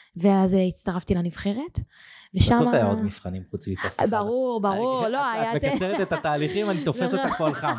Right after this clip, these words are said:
Speaker 1: <laughs>
Speaker 2: תיזהרי.
Speaker 1: נכון.
Speaker 2: אני רואה אותך מקצרת הליכים.
Speaker 1: לא, היית צריך לכתוב
Speaker 2: <laughs>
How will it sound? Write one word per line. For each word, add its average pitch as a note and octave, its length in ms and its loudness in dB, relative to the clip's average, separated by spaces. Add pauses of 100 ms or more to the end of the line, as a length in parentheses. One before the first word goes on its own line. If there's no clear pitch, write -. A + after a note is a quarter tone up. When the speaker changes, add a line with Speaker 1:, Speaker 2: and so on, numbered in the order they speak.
(140)
Speaker 1:
<laughs> B5+ 160 -6
Speaker 2:
תיזהרי. D3 520 0
Speaker 1:
נכון. A#3+ 300 -4
Speaker 2:
אני C#3 100 2
רואה D#3 120 0
אותך F3+ 140 -2
מקצרת E3+ 500 -2
הליכים. C#3 360 0 (240)
Speaker 1:
לא, B3 160 2
היית G#3 200 -2
צריך G#3+ 240 0
לכתוב G3+ 340 0
Speaker 2:
<laughs> E4+ 60 0